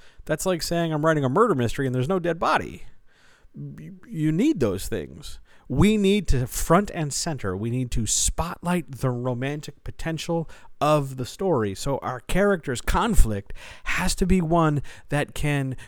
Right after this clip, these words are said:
be resolved by or come into tension with or come into, you know, conflict with romance. Our character's emotional question, the issue of them, must be solved via or because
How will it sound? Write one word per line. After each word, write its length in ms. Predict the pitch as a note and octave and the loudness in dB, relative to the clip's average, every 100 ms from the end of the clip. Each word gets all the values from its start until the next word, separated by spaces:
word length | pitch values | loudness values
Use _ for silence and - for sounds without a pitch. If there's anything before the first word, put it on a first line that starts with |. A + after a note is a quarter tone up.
| - | -8
be 160 | C3 B2+ | -4 -4
resolved 800 | A2 G#2 F2+ A#2+ C3+ E3+ F3 C#3 | -2 -2 6 8 8 6 4 6
by 480 | D#3 D#3 D#3 D#3 D#3 | 6 6 4 2 2
or 340 | - A2 G#2 G2+ - - | 2 4 4 2 -6 -4
come 200 | - C3+ | 0 2
into 280 | B2 - G#2+ | 0 -2 -2
tension 580 | - F#3+ F#3 - E3+ D#3+ | 2 2 2 2 4 4
with 320 | D#3+ D3+ - | 4 4 2
or 180 | B2+ A#2 | -2 -4
come 300 | - C3+ C3 | -2 -2 -2
into, 340 | B2 - G2+ - | -4 -6 -8 -8
you 100 | - | -4
know, 280 | A#2 G2 F#2+ - - - _ - | -2 0 0 -2 -6 -20 _ -6
conflict 720 | - G3 A3 C#3+ C#3 B2+ - | 0 2 6 8 8 4 -2
with 400 | A2+ A2 A2 - - - | 0 0 -2 -8 -18 -8
romance. 640 | A2+ C3 G#2 C#2+ - - - - - | -2 0 0 -6 -12 -14 -14 -10 -2
Our 260 | C#3+ E3+ | 0 0
character's 640 | F3+ - C#3 C3+ - C3 - | 0 2 4 4 2 0 0
emotional 640 | A2+ G#2+ B2+ - D3+ D3 | -4 0 0 0 -6 -10
question, 720 | - - E3+ - - F#2+ A2+ - - | -8 -4 -2 -4 -10 -12 -12 -16 -6
the 160 | C3 C#3 | -4 -2
issue 420 | D#3 C#3+ F3 D#3+ - | -2 -2 0 -2 0
of 200 | D#3+ C#3+ | 0 0
them, 300 | G#2+ G2 G2+ - - - | -2 -4 -8 -12 -18 -4
must 400 | C3 D3+ - - | 2 2 2 -2
be 120 | F#3 | -2
solved 600 | - D3+ C#3 C3 B2+ - - - | 0 0 0 0 -2 -6 -8 -10
via 640 | A2+ G#2 B2 D3 E3 E3+ E3 | -6 0 2 2 2 0 -4
or 260 | - A2 | -6 -6
because 640 | G#2 G2+ - D3 D3+ D3+ | -4 -4 2 4 4 2